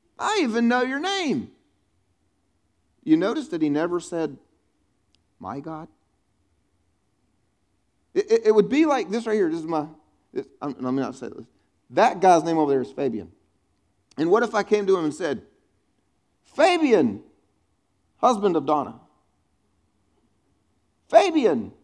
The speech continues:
leader of the first impre-, oh, no, logistics team." Yeah, I gotta get that right. "Leader of the logistics team. And Fabian, I know your name. I need you to do something." But I never said,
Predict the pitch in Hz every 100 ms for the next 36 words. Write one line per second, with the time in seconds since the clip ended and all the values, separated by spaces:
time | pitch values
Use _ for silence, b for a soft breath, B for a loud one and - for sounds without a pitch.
0 | _ _ _ _ _ 143 262 349 359 349
1 | 320 330 302 196 208 - - 156 175 120
2 | 143 294 302 180 - 147 113 - - 127
3 | 139 123 120 113 - 165 339 330 277 247
4 | 233 269 370 - 233 202 165 - _ _
5 | _ _ _ _ _ _ _ _ _ _
6 | _ - 240 - - - 392 349 226 104
7 | 80 - _ _ _ 143 165 220 247 262
8 | 381 403 175 113 - _ _ _ _ _
9 | - 330 381 359 381 339 392 403 339 254
10 | - 147 98 - _ _ _ _ _ _
11 | _ _ - 185 202 208 294 285 233 247
12 | 233 202